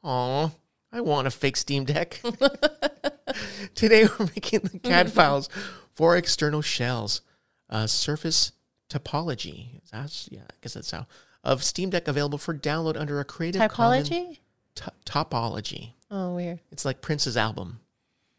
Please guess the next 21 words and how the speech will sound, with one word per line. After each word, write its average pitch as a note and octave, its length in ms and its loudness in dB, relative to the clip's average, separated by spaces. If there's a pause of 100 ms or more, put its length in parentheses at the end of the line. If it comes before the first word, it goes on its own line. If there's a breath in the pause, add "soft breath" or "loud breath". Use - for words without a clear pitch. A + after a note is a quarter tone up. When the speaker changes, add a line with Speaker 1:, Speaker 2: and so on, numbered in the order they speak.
(580)
Speaker 1:
Mixology, C3 760 -2
but - 140 -14 (200)
Speaker 2:
Oh, F#3+ 280 10
I F#3+ 220 6
was G3 80 6
Speaker 1:
topology. - 40 2
Speaker 2:
like, G3+ 160 8 (100)
"What?" - 360 -4 (240)
<laughs> - 500 -6 (100)
Speaker 1:
Uh, D3 220 2
this F#3+ 240 2
includes C#3+ 600 0 (360)
an A#2+ 240 -2
S B2 260 0
T - 200 -4
P C3+ 260 -6
model, D3 580 -2
S A#2+ 260 -2
T A#2+ 200 -2
L B2 160 0
model, D3 500 -2